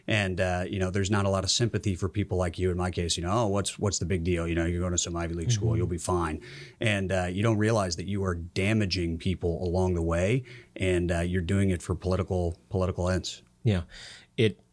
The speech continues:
Speaker 2: it goes to a concept that we think a lot about here at American Moment. I think that a mistake is to create a cult out of youth for its own sake. You see a lot of people who run around on the right who they're young people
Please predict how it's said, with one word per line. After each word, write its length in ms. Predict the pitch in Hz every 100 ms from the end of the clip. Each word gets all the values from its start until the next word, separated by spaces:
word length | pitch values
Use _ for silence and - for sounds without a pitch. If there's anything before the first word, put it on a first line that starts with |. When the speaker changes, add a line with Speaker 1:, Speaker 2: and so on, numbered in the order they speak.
| _
Speaker 2:
it 160 | 117 104
goes 380 | 120 135 131 -
to 180 | 110 92
a 40 |
concept 500 | - 98 95 95 -
that 260 | 92 87 - _ _
we 180 | 104 104
think 180 | 101 90
a 60 |
lot 180 | 87 85
about 260 | 85 85 82
here 140 | 92
at 120 | 87 85
American 420 | 85 80 92 95
Moment. 380 | 120 101 87 76
I 80 |
think 220 | 107 143 139
that 220 | 107 - - - - - _
a 80 | 127
mistake 560 | 117 107 - 104 104 120
is 160 | 104 -
to 80 |
create 280 | 101 - 98
a 80 | 87
cult 400 | - - 92 - 107
out 180 | 95
of 80 | 87
youth 400 | 82 90 95 -
for 200 | - 98
its 160 | 85 -
own 220 | 87 87 92
sake. 340 | - 135 139
You 100 | 90
see 160 | - 92
a 40 |
lot 220 | 85 87
of 80 | 90
people 300 | - 87 95
who 80 | 92
run 180 | 90 87
around 360 | 85 82 90 92
on 80 |
the 80 | 92
right 280 | 87 92 104 - - -
who 360 | - 95 85 - 98
they're 280 | 95 85 -
young 300 | 92 87 92
people 640 | - - 82 104 104 107